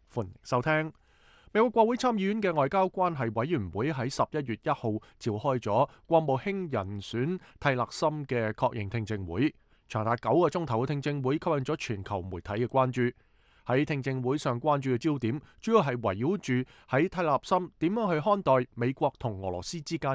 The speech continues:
嘅複雜關係議題。下邊美國之音中文部記者李日華喺華盛頓嘅報道。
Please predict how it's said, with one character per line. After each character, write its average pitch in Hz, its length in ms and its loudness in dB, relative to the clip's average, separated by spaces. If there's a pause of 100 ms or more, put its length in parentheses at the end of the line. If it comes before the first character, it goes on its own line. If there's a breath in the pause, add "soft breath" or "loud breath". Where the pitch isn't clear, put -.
嘅 98 240 -4
複 135 200 -10
雜 104 200 -2
關 123 160 2
係 113 120 -2
議 95 140 -10
題。 123 220 2 (320 soft breath)
下 170 60 4
邊 175 160 0
美 180 100 2
國 196 140 2
之 233 140 -4
音 220 160 0
中 208 160 0
文 127 120 -4
部 117 140 -4
記 117 160 -2
者 117 140 -2
李 127 160 -2
日 113 80 0 (100)
華 87 220 -8 (180 soft breath)
喺 101 220 -6
華 107 160 -4
盛 98 160 -10
頓 98 120 -8
嘅 104 140 -4
報 123 140 0
道。 127 180 4